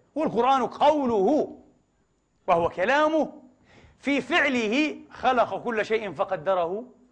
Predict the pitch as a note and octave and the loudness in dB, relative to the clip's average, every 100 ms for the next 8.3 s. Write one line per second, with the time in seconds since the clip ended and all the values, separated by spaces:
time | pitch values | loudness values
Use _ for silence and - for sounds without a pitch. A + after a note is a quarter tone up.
0 | _ _ _ _ _ _ _ _ - D#3 | _ _ _ _ _ _ _ _ -18 -12
1 | F#3+ A3+ F3 A3 - E4 E4 C#4+ C4+ B3+ | -8 -6 -6 -4 2 2 2 0 0 0
2 | G3 F#3+ D#3+ A3+ - C#4+ D4 A#3+ G#3+ G#3 | 0 -2 -2 -8 2 2 4 2 2 2
3 | A3 A#3+ A3+ G3 F#3 A#3 B3 - _ - | 2 2 2 0 -4 -6 -10 -20 _ -20
4 | _ - G3 G3 - D4 C4 G3+ - - | _ -8 -6 -6 -8 -6 -6 -6 -8 -6
5 | - C#3 - - _ _ _ _ _ _ | -8 -8 -20 -20 _ _ _ _ _ _
6 | _ F3+ - G#3+ C#3+ F#3 F#3 E3+ F3+ E3 | _ -10 -4 -4 -4 -6 -6 -8 -12 -10
7 | C#3+ D#3 A#2+ G#2+ F3+ A#3+ B3 A3 A3+ F3+ | -10 -10 -12 -2 2 2 -2 -6 -6 -4
8 | D#3+ G#2+ | -4 -6